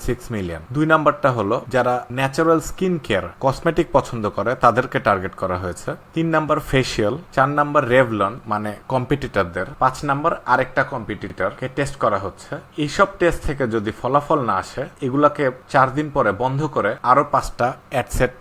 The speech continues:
টেস্ট করব। অ্যাড একই থাকতে পারে আর নয়তো অ্যাড ভিন্ন করে দিতে হবে। সুতরাং সবসময় টেস্ট করতে হবে বুঝার জন্য কোথা থেকে রেজাল্ট আসছে আর কি। এটা হলো এই ক্যাম্পেইনের স্ট্রাকচার। একটা ক্যাম্পেইন, একটা ক্যাম্পেইনের ভিতরে পাঁচটা অ্যাড সেট, এক একটা অ্যাড সেটের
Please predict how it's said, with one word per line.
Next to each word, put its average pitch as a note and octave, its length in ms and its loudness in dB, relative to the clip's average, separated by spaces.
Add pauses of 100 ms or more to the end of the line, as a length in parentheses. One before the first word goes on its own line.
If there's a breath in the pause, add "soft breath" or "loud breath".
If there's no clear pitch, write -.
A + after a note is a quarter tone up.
টেস্ট A#2+ 280 -2
করব। F2 200 -4 (240)
অ্যাড D#3+ 200 8 (240)
একই F3+ 260 0
থাকতে - 320 2
পারে B2+ 180 4 (260)
আর B2 140 6
নয়তো C3 280 0 (140)
অ্যাড B2+ 180 2 (120)
ভিন্ন C3 180 0 (120)
করে A#2 240 2
দিতে G2+ 280 -8
হবে। D#2+ 160 -12 (160)
সুতরাং C3+ 360 4 (180)
সবসময় D#3+ 500 2
টেস্ট D3+ 260 2
করতে C#3 300 -2
হবে G2+ 180 0 (240)
বুঝার D3 320 4
জন্য G#2+ 160 -4 (300)
কোথা D#3+ 260 0
থেকে E3+ 160 2 (300)
রেজাল্ট A2+ 400 6
আসছে - 240 -8 (100)
আর E2 160 -14
কি। F2 100 -12 (380)
এটা D3 200 0
হলো D#3+ 140 4 (120)
এই C3 140 2
ক্যাম্পেইনের B2 420 -2
স্ট্রাকচার। - 380 0 (240)
একটা - 200 -2 (100)
ক্যাম্পেইন, A2+ 340 -2 (220)
একটা C#3+ 220 0
ক্যাম্পেইনের D3+ 440 -2
ভিতরে C#3 220 2 (100)
পাঁচটা C3 340 2
অ্যাড G2+ 220 2
সেট, A2 140 0 (180)
এক - 160 -2
একটা - 200 0
অ্যাড C3 180 4
সেটের C#3 240 4